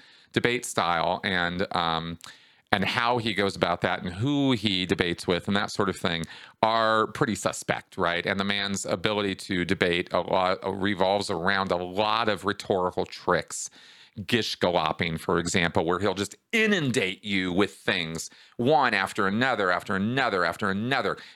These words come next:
and you don't have a chance to respond. And, and when you pile on four or five or six logical fallacies on top of that, which Shapiro does all the time,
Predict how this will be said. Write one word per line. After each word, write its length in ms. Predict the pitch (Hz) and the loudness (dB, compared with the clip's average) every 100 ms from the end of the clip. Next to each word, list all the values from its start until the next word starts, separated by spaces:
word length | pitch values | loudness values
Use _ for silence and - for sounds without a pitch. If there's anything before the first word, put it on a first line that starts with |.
| - | -4
and 140 | 113 | 0
you 80 | 120 | 2
don't 200 | 139 127 | 2 2
have 140 | 120 101 | 0 0
a 60 | |
chance 340 | 98 104 95 - | -4 -4 -4 -4
to 100 | 87 | -2
respond. 600 | 82 - 123 117 90 87 | -2 0 0 2 2 0
And, 140 | 90 | -2
and 260 | 110 107 101 | -2 -2 -2
when 140 | 101 | -2
you 340 | 98 92 92 - | -2 -2 -4 -6
pile 360 | - 123 123 101 | -2 0 2 0
on 460 | 101 117 104 87 85 - _ _ | 2 2 2 -2 -6 -18 _ _
four 540 | - - 151 135 104 | -12 2 4 4 2
or 120 | 87 | 2
five 540 | 92 - 131 110 101 87 | 0 0 2 2 0 -2
or 80 | |
six 560 | 85 - - 123 - - | -4 -6 -2 -2 -2 -8
logical 540 | 107 113 113 107 90 | -2 0 0 -2 -6
fallacies 760 | 87 113 113 127 113 - 98 87 | -2 -2 -2 -2 -4 -4 -6 -2
on 160 | 85 | -4
top 340 | 87 131 156 - | 0 0 0 0
of 80 | - | 0
that, 140 | 78 | 0
which 120 | 110 | -2
Shapiro 340 | - - 120 101 | -4 -2 0 2
does 260 | 90 87 - - | 2 2 -4 -2
all 120 | 143 131 | 0 2
the 80 | |
time, 360 | 92 - 69 - | -2 -4 -6 -8